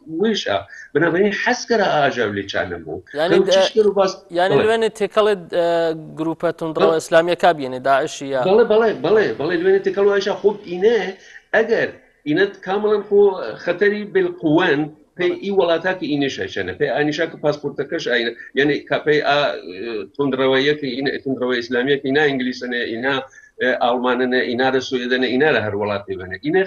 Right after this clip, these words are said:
Speaker 1: خەتەری بالقووەن. بەڵام زمانی و کێ دلی وڵاتەکە و وێشەنە بۆ متاوە تەبدیل بوو بە خەتەرە بالفعلیج.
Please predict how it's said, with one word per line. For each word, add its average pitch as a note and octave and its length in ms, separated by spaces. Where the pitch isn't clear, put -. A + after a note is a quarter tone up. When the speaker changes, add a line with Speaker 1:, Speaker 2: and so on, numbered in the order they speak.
Speaker 1:
خەتەری F3+ 480
بالقووەن. A2 460
بەڵام A3 340
زمانی G3 600
و D#3+ 180
کێ A#2+ 140
دلی E3+ 160
وڵاتەکە F#3 500
و G#3+ 140
وێشەنە F#3 480
بۆ G3 160
متاوە G3+ 400
تەبدیل G3+ 300
بوو E3+ 180
بە B2 100
خەتەرە C3+ 380
بالفعلیج. A2 640